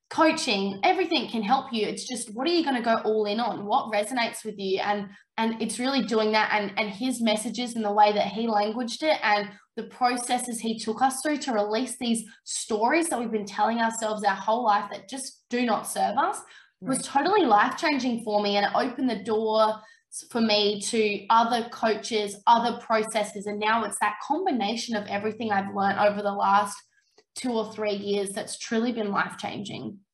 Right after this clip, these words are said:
Speaker 2: I, I love the way that you put, uh, you, you, you, um, um, said that,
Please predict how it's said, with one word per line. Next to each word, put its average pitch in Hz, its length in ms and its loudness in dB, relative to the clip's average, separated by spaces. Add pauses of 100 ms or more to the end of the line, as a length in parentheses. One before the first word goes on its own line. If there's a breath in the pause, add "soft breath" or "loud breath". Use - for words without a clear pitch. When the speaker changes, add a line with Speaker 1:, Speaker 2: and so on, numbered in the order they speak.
(500 soft breath)
Speaker 2:
I, 226 120 2
I 226 160 4
love 269 240 0
the 294 60 -4
way 247 160 4
that 214 200 -2
you 196 220 0 (160)
put, 240 260 2
uh, 220 80 2
you, 196 280 -2 (220)
you, 196 400 0
you, 190 520 0
um, 165 480 -2 (360)
um, 165 380 0
said 180 320 0
that, 156 220 0